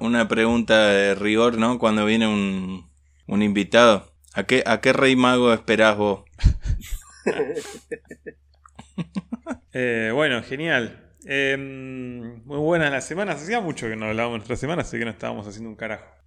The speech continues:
Speaker 2: Pero me avisaban por cucaracha que tenemos una visita express,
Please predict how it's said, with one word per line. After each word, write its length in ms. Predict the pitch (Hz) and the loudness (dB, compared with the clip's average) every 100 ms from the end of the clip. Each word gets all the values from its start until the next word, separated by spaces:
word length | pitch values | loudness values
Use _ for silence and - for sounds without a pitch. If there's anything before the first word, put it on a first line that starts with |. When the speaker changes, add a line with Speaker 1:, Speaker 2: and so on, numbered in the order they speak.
| _ | _
Speaker 2:
Pero 380 | - 208 196 214 - - | 4 4 4 0 -10 -4
me 260 | 147 139 | 0 2
avisaban 640 | 135 156 - 170 143 127 | 2 0 -2 -2 -2 -4
por 380 | 117 123 117 113 | 0 2 4 0
cucaracha 580 | 117 113 135 170 185 151 | -4 0 0 0 0 -2
que 560 | - 120 113 107 107 104 | -2 -2 0 0 0 -2
tenemos 380 | 113 131 123 131 | -4 -4 -6 -4
una 180 | 131 | -4
visita 280 | 120 110 - | -2 -4 -6
express, 560 | 120 - 175 165 - | -4 4 4 2 -8